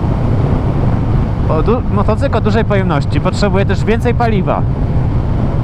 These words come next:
Ma większe spalanie, ma droższe części, droższe tarcze hamulcowe, droższe, no wszystko jest u nich droższe, tak? Im mniejszy motocykl, im mniejsza pojemność, tym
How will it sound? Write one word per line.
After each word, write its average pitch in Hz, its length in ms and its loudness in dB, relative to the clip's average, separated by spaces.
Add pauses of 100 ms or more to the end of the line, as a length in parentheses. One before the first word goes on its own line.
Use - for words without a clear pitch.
(720)
Ma 147 140 2
większe 214 320 0
spalanie, 131 580 0 (360)
ma 131 160 0
droższe 220 480 0
części, - 680 0 (920)
droższe 170 340 0
tarcze 127 360 -2
hamulcowe, 123 680 0
droższe, 143 680 0
no 180 80 0
wszystko 139 460 0
jest 117 140 -2
u 113 40 0
nich 120 220 0
droższe, 117 440 0
tak? 135 180 0 (400)
Im 190 120 2
mniejszy 220 360 2
motocykl, 170 600 0
im 170 100 0
mniejsza 170 340 2
pojemność, 165 680 0
tym 160 280 0